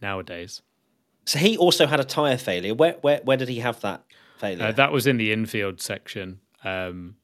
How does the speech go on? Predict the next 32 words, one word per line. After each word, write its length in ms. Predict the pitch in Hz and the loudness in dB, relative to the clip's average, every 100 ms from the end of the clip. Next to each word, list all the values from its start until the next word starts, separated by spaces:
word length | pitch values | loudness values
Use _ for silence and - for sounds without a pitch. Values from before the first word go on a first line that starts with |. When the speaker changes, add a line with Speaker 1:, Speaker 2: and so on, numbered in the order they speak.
| _ | _
Speaker 1:
where, 260 | 98 92 92 | -6 -4 -4
yeah, 180 | 92 87 | -6 -8
the 60 | _ | _
tyre 240 | - 101 92 | -10 -8 -6
went, 220 | 92 90 _ _ _ | -8 -10 _ _ _
uh, 140 | 98 92 - | -14 -14 -8
pop. 320 | - - - _ _ _ | -6 -6 -10 _ _ _
And, 480 | - 95 95 95 98 | -12 -10 -8 -10 -8
um, 500 | 104 98 98 98 98 - - - - - _ _ | -6 -6 -6 -8 -10 -14 -20 -20 -20 -20 _ _
yeah, 400 | 139 139 107 90 | 2 4 4 0
at, 160 | - 117 | -4 -4
at 180 | 127 120 | -4 -6
first, 540 | - 113 101 - - - - | 0 0 0 -4 -10 -16 -8
obviously, 480 | 110 98 - 98 92 - | -6 -6 -6 -8 -8 -16
the 100 | - | -2
fact 280 | 139 113 | 0 0
that 100 | - | -4
it 100 | 107 | -4
was 300 | 101 104 - - _ - | -4 -6 -6 -12 _ -12
the 80 | |
same 460 | - 127 110 98 92 _ - | -4 -2 -2 -4 -10 _ -8
team 340 | - 101 98 | -4 -4 -6
and 180 | 92 92 | -10 -10
the 60 | 92 | -10
same, 440 | - 98 90 87 _ _ _ _ - | -8 -8 -8 -14 _ _ _ _ -14
uh, 380 | 98 92 95 95 _ _ - - | -10 -10 -10 -12 _ _ -18 -14
yeah, 220 | - 92 - | -10 -10 -12
the, 160 | - - | -20 -12
the 100 | 113 | -8
same 280 | - 107 104 | -4 -4 -6
team, 400 | - 120 95 92 | -2 -2 -2 -8
it, 240 | - _ | -12 _